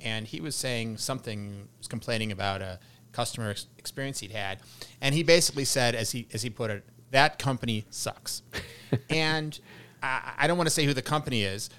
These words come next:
but, uh, it is the cell phone provider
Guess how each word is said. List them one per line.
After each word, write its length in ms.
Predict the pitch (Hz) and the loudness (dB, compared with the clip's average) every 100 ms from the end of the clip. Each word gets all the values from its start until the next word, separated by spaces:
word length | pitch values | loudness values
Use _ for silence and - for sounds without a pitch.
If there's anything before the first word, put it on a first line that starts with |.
| - | -10
but, 140 | - 147 | 4 6
uh, 80 | 143 | 6
it 200 | 143 - | 4 -2
is 300 | 165 165 143 | 2 2 2
the 300 | 147 147 139 - | -2 -2 -4 -4
cell 300 | - - 202 | 2 8 8
phone 280 | 185 135 107 | 8 2 2
provider 540 | - 101 92 92 104 | -4 -2 0 -2 -8